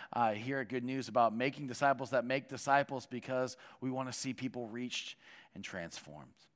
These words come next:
As you look at the, the first verse of this scripture, it says, "Jesus entered Jericho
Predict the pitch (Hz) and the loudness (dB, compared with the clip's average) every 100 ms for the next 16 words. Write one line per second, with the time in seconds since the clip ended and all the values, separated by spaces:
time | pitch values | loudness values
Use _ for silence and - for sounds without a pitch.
0 | _ _ - - 143 185 254 233 170 147 | _ _ -20 -8 6 10 10 10 6 4
1 | 165 160 185 214 202 127 160 180 165 - | 2 2 8 8 8 6 8 8 6 4
2 | 139 135 127 123 117 - - - 139 123 | 6 6 6 4 0 -6 -18 -4 0 0
3 | - 165 - 135 123 143 135 104 113 190 | 4 4 4 -2 0 0 0 -2 0 2
4 | 180 120 143 156 156 135 135 151 156 127 | 2 2 4 4 2 0 2 2 2 4
5 | 117 110 | 4 4